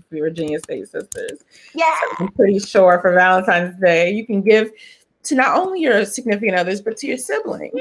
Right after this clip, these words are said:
Speaker 2: Yeah.
Speaker 1: You know, it's
Speaker 2: Come on.
Speaker 1: fine.
Speaker 2: Come on. You know, y'all watch us every week.
Speaker 1: Oh, man.
Speaker 2: For free. So bless us with a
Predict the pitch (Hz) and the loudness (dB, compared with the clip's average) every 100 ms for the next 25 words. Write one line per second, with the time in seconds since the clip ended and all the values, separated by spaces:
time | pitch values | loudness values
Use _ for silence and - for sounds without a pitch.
0 | 508 453 277 220 202 170 156 151 147 139 | -4 0 2 4 4 2 2 0 -2 -8
1 | 104 160 175 190 294 285 226 226 214 381 | -12 -14 -14 -6 -2 0 0 0 -4 -6
2 | 440 349 403 - 262 349 392 392 359 349 | -2 0 0 0 -6 -4 -2 4 4 6
3 | 339 285 226 165 139 120 117 156 - - | 6 4 2 2 -2 -4 -6 -10 -16 -18
4 | - - 381 - 539 - _ 480 _ _ | -16 -12 -12 -12 -20 -20 _ _ _ _
5 | _ _ 339 370 359 330 311 302 285 294 | _ _ -10 -6 -4 0 4 4 4 2
6 | 269 262 226 262 247 247 214 - - - | 0 0 0 2 2 2 0 -2 -12 -18
7 | - _ _ - 180 247 233 226 220 226 | -20 _ _ -4 2 4 4 2 2 2
8 | 233 233 208 254 220 147 165 196 - _ | 4 4 4 2 2 0 -4 -10 -18 _
9 | - - - 240 - - - _ _ _ | -20 -8 -2 -2 -2 -12 -18 _ _ _
10 | _ _ 269 311 359 285 - 233 233 208 | _ _ -2 0 2 0 2 0 2 2